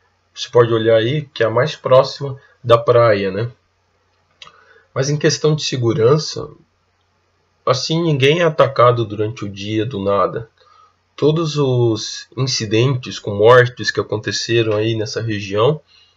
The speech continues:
nessas quatro regiões, né, tudo envolve gente ligada ao tráfico.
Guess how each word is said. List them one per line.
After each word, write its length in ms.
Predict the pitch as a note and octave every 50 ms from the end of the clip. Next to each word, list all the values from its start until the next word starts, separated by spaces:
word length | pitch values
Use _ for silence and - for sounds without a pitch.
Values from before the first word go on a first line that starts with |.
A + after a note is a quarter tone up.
| _ _ _ -
nessas 320 | G#2 A2+ B2+ B2 G#2+ F#2+
quatro 240 | - - G2 - - -
regiões, 500 | A2+ G#2+ F#2+ F#2+ G#2 A#2 C3 C#3+ C3 A#2
né, 120 | A#2+ B2 - - - - - _ _
tudo 220 | - D#3 F3 E3
envolve 400 | F3+ E3 C#3+ C#3 C#3 C#3 C3+ C#3
gente 340 | C3 B2 B2+ B2 B2+ B2 -
ligada 380 | A#2+ A#2 A2 A#2 A2+ A2+ A2+ A#2
ao 60 | A#2
tráfico. 760 | A#2 - - G2+ G2+ G2+ G2 - - - - - - -